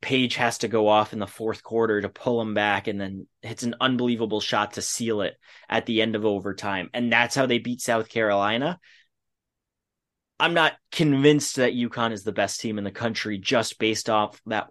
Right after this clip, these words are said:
one game on their home court. But if uconn comes out and plays the way they wanna play and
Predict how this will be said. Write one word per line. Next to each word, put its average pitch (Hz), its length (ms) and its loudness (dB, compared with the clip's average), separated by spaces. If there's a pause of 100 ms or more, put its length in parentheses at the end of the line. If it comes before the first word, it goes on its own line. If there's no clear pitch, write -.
one 110 240 -4
game 101 420 -2 (120)
on 104 220 0
their 98 140 -4
home 92 260 -8
court. - 340 -6
But 101 100 -10
if 95 120 -12
uconn 160 360 -2
comes 127 300 -4
out 101 260 2 (540)
and 104 520 -2 (640)
plays 175 440 4
the 143 100 6
way 139 200 8
they 131 120 4
wanna 117 240 -2
play 110 340 -2
and 90 280 -6